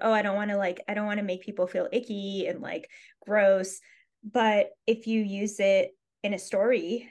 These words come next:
as a way to validate somebody, and it could be something that happened to you in your own journey and what you've learned,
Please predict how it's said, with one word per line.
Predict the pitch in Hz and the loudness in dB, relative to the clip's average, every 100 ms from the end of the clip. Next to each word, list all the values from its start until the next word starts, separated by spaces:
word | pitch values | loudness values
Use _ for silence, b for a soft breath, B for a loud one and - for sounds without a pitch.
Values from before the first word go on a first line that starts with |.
| - | -8
as | 202 | -4
a | |
way | 202 196 | -2 -4
to | 202 | -4
validate | 151 180 214 170 - | -2 -2 0 -4 -4
somebody, | 180 160 165 165 185 226 | -8 -6 -6 -2 0 2
and | 202 | 0
it | 185 | -4
could | 208 | -8
be | - 196 | -10 -8
something | 196 190 190 | -8 -6 -6
that | 170 | -6
happened | 170 160 165 | -8 -10 -10
to | - | -10
you | 190 269 269 | -2 0 2
in | 226 190 | 2 0
your | 190 | -4
own | 214 233 | -2 -2
journey | 220 190 185 190 | -2 -4 -4 -6
and | 175 | -6
what | 170 160 | -8 -10
you've | 156 | -8
learned, | 208 247 233 226 | -2 0 2 0